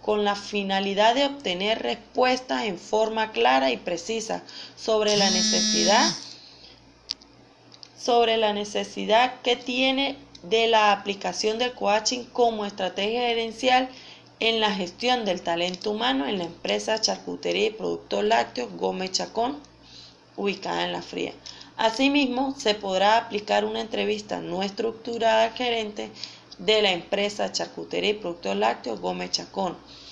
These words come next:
ubicada en La Fría, Estado Táchira, donde se abordará de manera abierta una serie de tópicos sobre las cuales el entrevistado puede responder muy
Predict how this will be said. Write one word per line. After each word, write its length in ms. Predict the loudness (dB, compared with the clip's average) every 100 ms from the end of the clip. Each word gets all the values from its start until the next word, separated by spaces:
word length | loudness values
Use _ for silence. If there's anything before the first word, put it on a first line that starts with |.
| -18 -20 -16 -6
ubicada 520 | -4 -2 0 0 0
en 40 |
La 100 | -2
Fría, 200 | -6 -6
Estado 340 | -4 -2 -2 0
Táchira, 440 | 0 0 -4 -6 -4
donde 320 | -2 0 0 -2
se 140 | -2
abordará 600 | -2 -2 0 2 4 4
de 80 | 4
manera 420 | 0 -4 0 0
abierta 560 | 2 2 0 0 -6 -8 -12 -14 -6
una 320 | -2 -2 -2
serie 320 | -2 0 2
de 80 | 0
tópicos 720 | 0 -2 -2 -6 -8 -8 -8 -12 -20 -20 -2
sobre 420 | 2 4 2 0
las 160 | -4
cuales 440 | -8 2 4 4 2
el 120 | -2
entrevistado 840 | -2 -4 -6 -4 2 4 2 0
puede 300 | -2 2 2
responder 600 | 0 -6 -8 -6 -2 -2 -4 -18 -20 -18
muy 420 | -10 -6 -4 -4